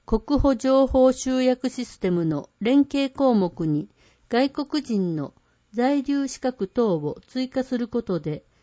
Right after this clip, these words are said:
市町村にある国保総合システムで作成できるようになります。厚労省からの連絡で、今年度中に改修するよう通知がありました。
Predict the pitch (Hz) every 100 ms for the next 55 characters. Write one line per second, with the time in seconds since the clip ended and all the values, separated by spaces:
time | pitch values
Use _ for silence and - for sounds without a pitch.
0 | _ - - 302 302 - 208 185 175 165
1 | 151 147 - _ - 262 262 233 - 151
2 | - - 262 269 269 277 269 277 - 190
3 | 165 151 147 - - 180 - 269 262 247
4 | 254 285 220 269 233 170 151 147 143 143
5 | _ _ _ _ _ _ _ - 311 311
6 | 311 277 226 196 190 202 185 165 180 214
7 | 214 208 196 185 170 - _ _ - 277
8 | 294 285 294 277 277 262 262 247 247 247
9 | 254 247 254 240 233 220 220 196 156 -
10 | 262 262 262 247 233 220 208 190 - 147